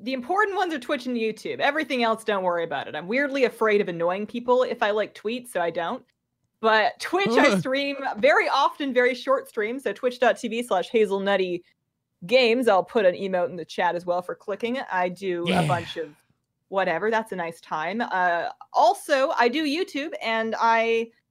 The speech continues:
Speaker 1: if you're in the market for, like, a guide, you're confused about how to get the B mount, you, uh, want
Speaker 2: Oh.
Speaker 1: raid guides?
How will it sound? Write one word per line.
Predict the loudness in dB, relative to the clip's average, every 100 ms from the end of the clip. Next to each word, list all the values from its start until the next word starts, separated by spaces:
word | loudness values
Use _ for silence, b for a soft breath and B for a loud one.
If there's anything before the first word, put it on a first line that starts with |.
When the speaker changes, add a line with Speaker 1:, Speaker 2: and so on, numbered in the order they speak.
| _
Speaker 1:
if | -8
you're | -2 0
in |
the | 2
market | 2 0 -2
for, | 0 2
like, | 2
a | 2
guide, | 2 4 4 4
you're | -2
confused | -2 -8 -10 -6
about | -2
how | 0
to | 0
get | -2
the | -6
B | -8 -6
mount, | -2 -2 -2 -6 -16 _ _ _
you, | -12 -6 -4 0 2
uh, | 4
want | 4 6
Speaker 2:
Oh. |
Speaker 1:
raid | 4 2 -2
guides? | -4 -4